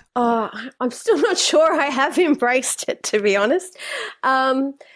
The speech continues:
uh, I, so I had a part-time personal training business at the time. I had, I had funds, um, some savings. I can't remember,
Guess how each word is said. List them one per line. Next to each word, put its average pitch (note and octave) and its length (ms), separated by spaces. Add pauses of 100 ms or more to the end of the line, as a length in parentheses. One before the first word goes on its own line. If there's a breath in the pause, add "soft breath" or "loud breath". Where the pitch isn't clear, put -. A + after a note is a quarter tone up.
(300 loud breath)
uh, C#4+ 200
I, D4+ 320
so - 200
I C#4+ 80
had D4 140
a D4 60
part-time E4+ 500
personal D#4+ 320
training B3 440
business G#3+ 420
at - 80
the - 80
time. A3+ 460
I G#3+ 140
had, F3+ 440 (140)
I F#3+ 120
had F#3+ 240
funds, C#4+ 640 (460 loud breath)
um, G3+ 420
some G#3 460 (600)
savings. A3+ 600
I D3 60
can't - 300
remember, F3 440